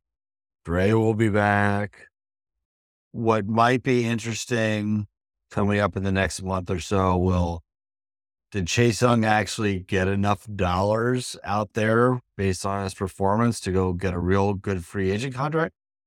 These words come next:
Or does he come back for a year and even get more dollars because Chris Coursera is able to get him up to a higher level? You've got Christian, you've got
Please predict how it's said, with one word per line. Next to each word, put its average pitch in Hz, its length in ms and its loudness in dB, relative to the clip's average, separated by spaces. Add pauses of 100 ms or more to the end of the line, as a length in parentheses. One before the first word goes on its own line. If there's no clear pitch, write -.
(180)
Or 147 120 4
does 165 180 2
he 170 100 2
come 180 260 -2
back 185 280 0
for 151 260 -2
a 135 60 2
year 123 720 2 (480)
and 120 80 -10
even 123 240 0
get 120 220 -4
more 120 420 0
dollars 113 440 4
because 104 340 -8
Chris - 280 -8 (260)
Coursera 107 540 2
is 98 140 -2
able 98 300 0
to 92 100 -2
get 95 240 0
him 90 320 -2 (1080)
up 104 180 0
to 101 140 2
a 82 40 4
higher 85 280 2
level? 82 420 -2 (960)
You've 104 400 0
got 98 640 4
Christian, 120 960 0
you've 90 120 -6
got 80 200 -6